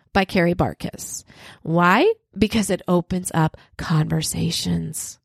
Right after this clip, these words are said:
<laughs> Care is relational ministry.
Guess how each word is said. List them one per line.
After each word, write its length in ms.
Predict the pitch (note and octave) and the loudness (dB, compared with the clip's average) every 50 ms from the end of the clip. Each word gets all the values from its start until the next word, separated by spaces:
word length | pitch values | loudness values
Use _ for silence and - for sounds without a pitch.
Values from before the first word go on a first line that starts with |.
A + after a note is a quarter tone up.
| _ _ - - - | _ _ -16 -2 0
<laughs> 0 | C#4 - - _ _ _ _ _ _ - | 0 0 0 _ _ _ _ _ _ -2
Care 320 | - A#3 A3+ B3 C4+ C4 | 0 2 4 4 4 4
is 220 | F#3+ A3+ A#3+ A#3+ | 4 2 2 2
relational 420 | - B3+ B3 A#3+ B3+ - - C#4 C4+ | 2 0 0 0 0 -2 -4 -4 -6
ministry. 500 | C4+ C#4+ D4 - - D#4+ D4+ C4+ - | -6 -6 -6 -4 -4 -2 -4 -4 -4